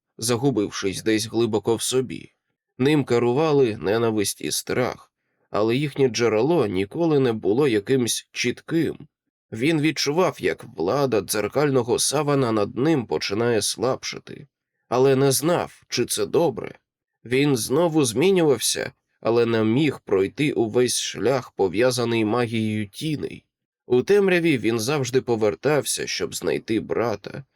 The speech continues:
думаючи про те, щоб убити його, думаючи в той же час, що Пар його врятує. Він спочатку благав його слідувати за собою, а потім намагався втекти від нього так швидко і так далеко,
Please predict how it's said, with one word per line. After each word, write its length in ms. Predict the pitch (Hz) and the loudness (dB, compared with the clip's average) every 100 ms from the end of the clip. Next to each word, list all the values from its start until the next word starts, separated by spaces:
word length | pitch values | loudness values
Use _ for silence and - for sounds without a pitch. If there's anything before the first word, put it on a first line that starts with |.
| _ _ _ | _ _ _
думаючи 600 | 123 175 165 151 135 127 | 2 2 4 2 2 -2
про 260 | 113 - 107 | -2 0 0
те, 320 | - 180 120 | 2 0 0
щоб 320 | - 110 104 - | 0 -2 -4 -2
убити 540 | 117 107 175 143 95 | -2 2 0 0 0
його, 480 | 87 104 147 120 - _ _ _ _ | 0 0 0 -4 -6 _ _ _ _
думаючи 680 | 143 139 135 131 123 - 123 | 2 2 4 4 2 0 -2
в 100 | 107 | -2
той 240 | - 123 | 2 2
же 200 | 107 104 | 2 0
час, 540 | - - 156 120 - - _ _ | -2 -2 0 0 -4 -6 _ _
що 340 | - - 123 - | -2 2 0 0
Пар 420 | - 185 143 - - _ | 0 0 0 -4 -12 _
його 360 | 117 113 120 120 | 0 2 2 2
врятує. 800 | 110 147 - 139 143 98 - - _ _ _ - | 0 0 0 -2 -2 -6 -12 -18 _ _ _ -18
Він 280 | - 117 120 | -2 0 0
спочатку 640 | - 143 135 180 - 151 | 2 0 2 0 0 0
благав 580 | 117 123 113 120 151 131 | 2 2 2 2 2 2
його 360 | 107 110 147 143 | 0 2 2 2
слідувати 760 | - 104 139 147 131 123 131 | 0 0 0 2 2 2 2
за 160 | 113 110 | 2 0
собою, 760 | - 104 92 180 175 107 - - _ _ _ _ | 0 -2 2 2 4 2 -4 -8 _ _ _ _
а 160 | 71 | -6
потім 540 | - 113 139 135 104 87 | 0 2 2 2 -2 0
намагався 580 | 98 107 139 135 - | 0 0 0 0 -2
втекти 540 | 120 - 104 - - 143 | -4 -2 -4 -2 -2 -2
від 240 | 117 107 | -2 0
нього 300 | 127 123 117 | 2 4 2
так 300 | - 135 117 | 2 0 0
швидко 520 | - - 131 131 110 | -4 0 0 0 2
і 60 | 107 | 2
так 320 | - 120 107 | 2 -2 -2
далеко, 680 | 104 85 123 156 - 71 | -2 2 2 2 0 -4